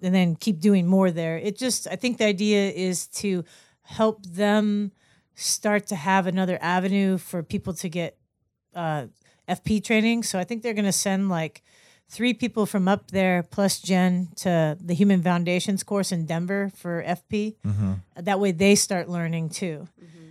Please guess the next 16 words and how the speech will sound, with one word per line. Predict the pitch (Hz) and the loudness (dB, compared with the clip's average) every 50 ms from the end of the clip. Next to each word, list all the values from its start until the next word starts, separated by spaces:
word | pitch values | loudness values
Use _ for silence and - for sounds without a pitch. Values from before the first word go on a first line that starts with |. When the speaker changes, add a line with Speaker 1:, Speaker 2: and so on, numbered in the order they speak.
| 165 _ _ - | -20 _ _ -8
Speaker 1:
And | 196 196 190 185 185 | -6 -4 -2 0 0
then | 185 185 185 | 0 0 0
Speaker 2:
Gotcha. | 170 165 160 - - 175 | 0 -2 -4 -4 -4 -6
Speaker 1:
we'll | 190 196 214 208 | -2 0 0 2
help | 185 202 180 - | 2 2 0 0
facilitate | - - 160 - - 202 190 190 185 180 - 190 175 165 156 151 | -4 -6 -4 -4 -2 0 0 0 -2 -2 -4 -6 -8 -6 -8 -8
it. | 151 151 - - _ _ - 214 196 - _ _ | -10 -12 -14 -16 _ _ -20 -20 -20 -20 _ _
And, | 190 185 180 170 170 165 160 160 156 160 | -12 -10 -8 -6 -6 -6 -6 -6 -6 -6
uh, | 156 151 151 147 147 139 143 151 - _ _ _ _ | -4 -4 -4 -6 -6 -8 -10 -12 -16 _ _ _ _
Speaker 2:
No, | 160 | -10
Speaker 1:
um, | 165 165 127 127 104 90 | -6 -4 -4 -4 -6 -8
Speaker 2:
so | 95 - - 117 | -8 -6 -4 -2
Speaker 1:
so | 107 | 0
Speaker 2:
this | 147 180 180 | 0 0 0
is | 208 156 131 117 | 0 -2 0 0
a, | 104 98 | -2 -2